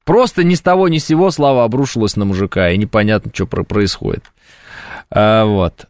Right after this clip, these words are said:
А, «У Порошенко хватило ума не начинать войну», пишет Сергей. Не, не хватило у него никакого ума, Сергей, вы что?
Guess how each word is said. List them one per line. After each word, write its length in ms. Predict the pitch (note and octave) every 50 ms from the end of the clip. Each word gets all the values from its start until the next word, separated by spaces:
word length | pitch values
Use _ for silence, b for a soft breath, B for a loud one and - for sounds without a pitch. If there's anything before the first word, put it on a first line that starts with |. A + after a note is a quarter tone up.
| _ -
А, 1200 | - - F#2+ F#2+ F#2+ F#2+ F#2+ F#2+ F#2+ F#2+ F#2 F#2 F#2 F#2 F2+ F2+ F2 F2 E2+ F2 - - B B B _ _ _ _ _ _ _ _ _ _ _ _ _ _ _ _ _ _ _ _ _
«У 120 | - B2
Порошенко 640 | B2+ - - - C#3+ C#3+ D3 - - G3+ G3 F3 - C#3
хватило 480 | - C#3 C3+ C3+ - D#3 D3 B2+ B2
ума 220 | B2 B2 C#3 E3+ F3+
не 120 | D#3+ C3
начинать 440 | B2 A#2 - - A#2+ B2 C3 B2+ -
войну», 320 | B2 A#2+ A2+ G#2+ G#2 F2+
пишет 280 | - - F#2+ - - -
Сергей. 440 | - G2+ F2+ - - F#2 E2+ - -
Не, 440 | - G#2+ B2 C3+ D3 D3+ D3 C3 A2
не 120 | G2 G#2 G#2+
хватило 400 | - C3 C3 B2+ - F3+ E3+ D3
у 60 | C3+
него 160 | B2+ B2+ A#2+
никакого 480 | A#2 A#2 - A#2+ A2+ - A#2+ A2+ G#2+ A2
ума, 320 | A2+ A2+ A2+ - F2+ E2
Сергей, 320 | - - - F2+ F#2 F#2+ F2
вы 100 | F#2+ G#2
что? 280 | - - - - -